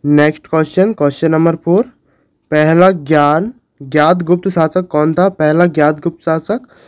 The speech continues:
कौन था? तो इसका करेक्ट आंसर हो जाएगा श्रीगुप्त था। कौन था? श्रीगुप्त। Option number A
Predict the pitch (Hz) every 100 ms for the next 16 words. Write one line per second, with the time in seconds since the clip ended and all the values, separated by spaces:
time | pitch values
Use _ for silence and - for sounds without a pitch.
0 | _ _ _ - 156 170 175 202 196 180
1 | 160 151 151 156 156 165 160 165 202 214
2 | 156 151 147 151 - 143 135 143 160 156
3 | 226 240 151 151 147 139 143 143 - 156
4 | 156 160 -